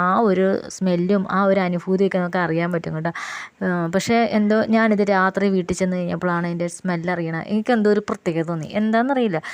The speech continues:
വല്ലാത്തൊരു വിധം ഞാൻ ചാടി വീട്ടിൻ്റെ ഉള്ളിൽ കയറി. പേടിച്ചിട്ടാണ് എന്താണെന്ന് അറിയത്തില്ല. എന്തായാലും ഇപ്പോൾ അന്ധവിശ്വാസമാണോ എങ്ങനെയാണ് നിങ്ങൾ വിശ്വസിക്കുക, എന്നെ കളിയാക്കരുത് കേട്ടോ. പക്ഷേ എൻ്റെ ഒരു മനസ്സിലൊരു തോന്നൽ ഞാൻ പറഞ്ഞതാണ് കേട്ടോ. എന്താ നമുക്ക്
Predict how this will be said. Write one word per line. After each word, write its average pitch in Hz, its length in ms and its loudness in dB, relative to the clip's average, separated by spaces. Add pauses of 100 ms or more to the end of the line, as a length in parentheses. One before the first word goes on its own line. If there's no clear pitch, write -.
(240)
വല്ലാത്തൊരു 202 480 2
വിധം 175 240 2
ഞാൻ 165 160 0
ചാടി 180 280 2
വീട്ടിൻ്റെ 175 260 2
ഉള്ളിൽ 196 200 4
കയറി. 247 160 8 (1040)
പേടിച്ചിട്ടാണ് 254 600 4
എന്താണെന്ന് 269 380 6
അറിയത്തില്ല. 233 420 2 (440)
എന്തായാലും 190 340 4
ഇപ്പോൾ 196 180 2
അന്ധവിശ്വാസമാണോ 226 800 4 (260)
എങ്ങനെയാണ് 202 340 4
നിങ്ങൾ 180 200 2
വിശ്വസിക്കുക, 190 340 -2
എന്നെ 175 160 0
കളിയാക്കരുത് 180 440 2
കേട്ടോ. 160 140 -2 (300)
പക്ഷേ 190 240 0
എൻ്റെ 170 180 2
ഒരു 247 120 4
മനസ്സിലൊരു 247 480 2
തോന്നൽ 208 260 4 (100)
ഞാൻ 196 160 2
പറഞ്ഞതാണ് 175 380 0
കേട്ടോ. - 160 -6 (320)
എന്താ 185 240 2
നമുക്ക് 196 320 0